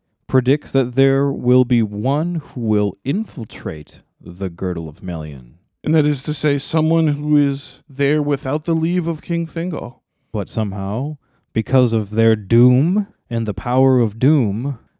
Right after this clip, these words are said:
Speaker 1: they will be able to make it through.
Speaker 2: Yes, indeed.
Speaker 1: So who is this concerning?
Speaker 2: This is concerning Beren, son of Barahir, penel-, pen-, uh, finally penetrating the Girdle of Melian and coming into Doriath.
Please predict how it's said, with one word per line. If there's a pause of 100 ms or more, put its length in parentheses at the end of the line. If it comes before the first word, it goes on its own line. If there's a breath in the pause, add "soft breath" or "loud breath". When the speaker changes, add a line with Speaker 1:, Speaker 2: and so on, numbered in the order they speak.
Speaker 1:
they
will
be
able
to
make
it
through. (200)
Speaker 2:
Yes,
indeed.
Speaker 1:
So
who
is
this
concerning? (360)
Speaker 2:
This
is
concerning
Beren,
son
of
Barahir, (180)
penel-,
pen-,
uh,
finally
penetrating
the
Girdle
of
Melian
and
coming
into
Doriath.